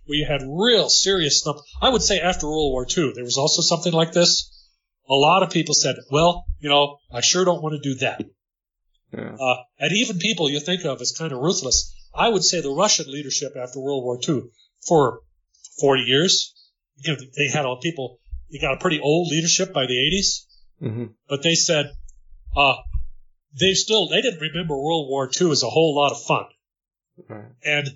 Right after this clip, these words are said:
Speaker 1: you know, they may have had their ambitions, but they were cautious about, uh, big wars. And, uh, for a long time, a lot of Americans had experience with that, of that sort. Harry Truman had been in World War One.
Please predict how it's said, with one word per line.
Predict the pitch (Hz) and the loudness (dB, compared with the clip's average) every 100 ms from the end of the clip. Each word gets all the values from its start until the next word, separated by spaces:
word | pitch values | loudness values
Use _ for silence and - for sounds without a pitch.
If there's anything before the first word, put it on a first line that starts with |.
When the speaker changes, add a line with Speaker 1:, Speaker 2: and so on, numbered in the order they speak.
| _ _ | _ _
Speaker 1:
you | 170 | -2
know, | 165 127 | 2 2
they | 120 190 | 2 0
may | 185 | 2
have | 190 156 | 0 0
had | 165 | -2
their | 147 135 | -4 -6
ambitions, | 131 185 196 135 - | -2 0 0 -2 -10
but | 131 - | -12 -4
they | 160 160 | -2 0
were | 147 139 131 _ - | 2 0 -2 _ -6
cautious | - 180 - - - - - - _ _ _ _ - | 0 2 2 2 2 0 -4 -20 _ _ _ _ -4
about, | 131 147 131 123 - | 0 2 0 0 -2
uh, | 131 113 - _ _ _ 143 | 0 0 -4 _ _ _ -6
big | 151 120 | -4 -4
wars. | 139 131 127 - - _ _ _ _ _ | -4 -4 -2 -4 -4 _ _ _ _ _
And, | - 151 147 151 | -6 -4 -2 -2
uh, | 139 131 _ - | -2 -2 _ 0
for | 214 | 4
a | |
long | 175 165 185 | 6 4 2
time, | 185 185 | 0 -2
a | 160 | 0
lot | 143 147 | 0 -2
of | |
Americans | 175 226 240 151 131 | -2 -2 -2 -2 -8
had | 143 | -8
experience | 120 - 139 113 110 - | -4 -4 -4 -4 -4 -4
with | 123 | -4
that, | 131 120 - | -4 -6 -6
of | 131 | -4
that | 123 | 0
sort. | - 127 - - - | 2 2 0 -12 -6
Harry | - 196 196 | 2 4 4
Truman | - 220 185 123 131 - | 4 4 4 -2 -8 -8
had | 139 113 | -6 -2
been | 143 165 | 0 2
in | 165 | 2
World | 156 165 147 | 4 4 4
War | 131 131 | 0 2
One. | 165 190 185 | 2 2 0